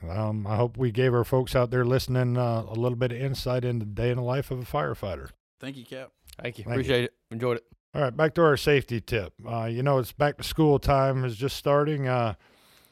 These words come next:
Speaker 1: and a few facts here. According to the National Transportation Safety Board, from two thousand eleven to two thousand and twenty, there are a hundred and eighty-three pedestrian fatalities in school bus-related crashes.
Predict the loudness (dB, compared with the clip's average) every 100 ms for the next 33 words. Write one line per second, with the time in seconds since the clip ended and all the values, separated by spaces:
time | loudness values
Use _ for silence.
0 | _ -8 -6 -2 -2 -2 -2 -4 -6 -6
1 | -4 -2 -2 -2 -4 -2 -2 -2 -4 -2
2 | -2 -4 -4 -4 -2 -6 -6 -6 -6 -8
3 | -8 -6 -6 -8 -8 -6 -4 -4 -4 -4
4 | -4 -2 -2 -6 -6 -6 -2 -2 -2 -4
5 | -6 -6 -4 -4 -4 -6 -6 -4 -4 -2
6 | -4 -4 -4 -4 -6 -4 -4 -2 -4 -4
7 | -4 -4 -6 -6 -4 -2 0 0 -2 -4
8 | -8 -12 -12 -4 -4 -2 -2 -2 -4 -4
9 | -4 -6 -6 -6 -6 -8 -10 -10 -12